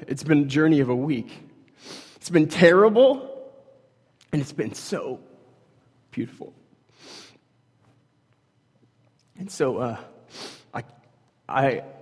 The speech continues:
on one hand, I apologize 'cause, 'cause I, I can't dichotomize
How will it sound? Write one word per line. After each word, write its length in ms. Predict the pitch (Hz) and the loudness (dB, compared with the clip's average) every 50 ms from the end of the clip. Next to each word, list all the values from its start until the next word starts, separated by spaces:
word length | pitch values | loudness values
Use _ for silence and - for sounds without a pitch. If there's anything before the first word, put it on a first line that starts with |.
| - - | -12 -6
on 160 | 131 135 135 | -4 -2 0
one 160 | 139 147 156 | 2 2 2
hand, 240 | 165 151 143 139 135 | 2 2 2 2 2
I 60 | 131 | 2
apologize 680 | 131 131 - - - 147 151 151 - 113 95 - - | 2 0 0 -4 -2 -2 -4 -4 -6 -8 -8 -8 -10
'cause, 100 | - - - - _ _ _ _ _ _ _ _ _ _ _ _ _ _ _ _ - | -14 -18 -20 -20 _ _ _ _ _ _ _ _ _ _ _ _ _ _ _ _ -16
'cause 100 | - 135 | -12 -8
I, 120 | 160 - - | -8 -8 -6
I 80 | - 131 | -8 -10
can't 380 | - - - 165 175 151 113 113 | -10 -4 2 2 2 2 2 -4
dichotomize 960 | 127 120 - - - 160 143 143 127 123 110 101 104 - 131 - - - - | -8 -10 -8 -2 2 4 4 4 4 2 -2 -4 -6 -8 -12 -16 -16 -18 -20